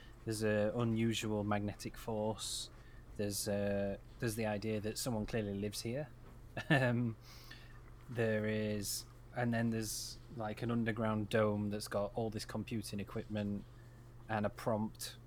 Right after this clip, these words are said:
that you've got to execute a command of some sorts.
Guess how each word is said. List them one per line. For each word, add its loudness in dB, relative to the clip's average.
that -4
you've -4
got -4
to -2
execute -4
a -8
command -2
of -4
some -4
sorts. -6